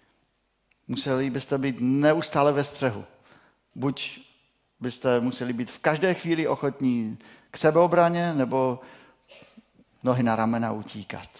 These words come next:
Pokud byste udělali byť jeden krok přes tuto hranici, vstoupíte do nepřehledného chaosu.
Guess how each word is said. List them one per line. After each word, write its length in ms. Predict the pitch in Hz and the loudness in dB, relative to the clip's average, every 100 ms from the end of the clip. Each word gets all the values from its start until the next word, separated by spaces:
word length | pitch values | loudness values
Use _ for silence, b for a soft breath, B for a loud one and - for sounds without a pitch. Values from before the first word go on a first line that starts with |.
| - - _ _ _ _ _ _ _ _ _ _ _ B B B B - | -20 -20 _ _ _ _ _ _ _ _ _ _ _ B B B B -10
Pokud 240 | 135 151 | -6 -4
byste 280 | 139 151 151 | -4 -2 0
udělali 460 | 147 143 147 147 147 | 2 4 4 4 0
byť 240 | 147 127 | -2 -4
jeden 440 | 123 147 151 156 | 2 2 4 2
krok 300 | 151 151 151 | 2 0 0
přes 280 | - - 127 | -2 -8 -8
tuto 260 | - 120 120 | -8 -4 -2
hranici, 920 | 120 123 120 104 - 107 117 143 156 b b b b | 0 0 0 -2 -6 -8 -6 -6 -8 b b b b
vstoupíte 600 | - - 120 110 117 120 | -16 -8 -8 -6 -4 -2
do 120 | 110 107 | 0 0
nepřehledného 800 | 117 - 120 107 107 107 104 104 | -2 -4 -6 -4 -4 -6 -6 -10
chaosu. 540 | - 95 104 - - | -10 -12 -10 -12 -12